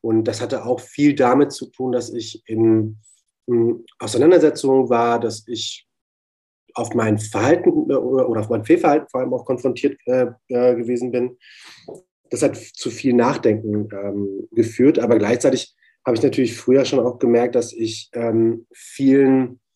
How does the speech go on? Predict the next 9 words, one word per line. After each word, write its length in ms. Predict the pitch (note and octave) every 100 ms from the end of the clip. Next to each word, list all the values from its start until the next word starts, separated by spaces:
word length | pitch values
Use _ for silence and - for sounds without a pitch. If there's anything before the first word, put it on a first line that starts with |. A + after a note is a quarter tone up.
| _ _ _ - _ _ - - _ _ _ _ -
ne, 180 | D#3+
geschlechtsspezifischen 1120 | E3+ - C3 A2+ - - A#2 - C3 - C3
Rollenbildern 560 | A2 A2 C#3+ B2+ B2+ B2
nicht 180 | A#2+ A#2
so 140 | A2+
wirklich, 440 | A#2+ - A#2+ - -
ähm, 600 | A2+ A2+ A2+ A2+ A2 G#2+ _ _ _ _ _ _ _ _ -
äh, 260 | A2 G#2+ G2+ G2 G#2+ _ _
ja, 300 | - A#2 G#2+